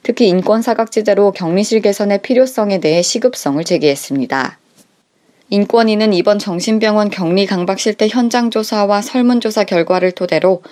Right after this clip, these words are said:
격리 강박 이유와 절차, 격리 강박 과정 중 인권 침해 문제, 격리 강박 시설 및 운영 관련 개선안을 제시할 예정입니다.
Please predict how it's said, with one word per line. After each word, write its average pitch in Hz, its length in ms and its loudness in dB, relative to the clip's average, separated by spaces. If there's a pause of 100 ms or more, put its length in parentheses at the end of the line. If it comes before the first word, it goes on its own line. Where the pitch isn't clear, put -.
(200)
격리 180 340 2
강박 185 440 -4
이유와 185 380 2
절차, 165 500 -6 (300)
격리 175 280 0
강박 190 340 -2
과정 175 360 -2
중 196 220 0
인권 190 340 0
침해 196 300 -2
문제, 156 420 -2 (340)
격리 175 320 2
강박 170 380 -4
시설 190 320 -2
및 185 260 0
운영 190 340 0
관련 196 260 0
개선안을 165 540 -4
제시할 156 500 -4
예정입니다. 143 760 -2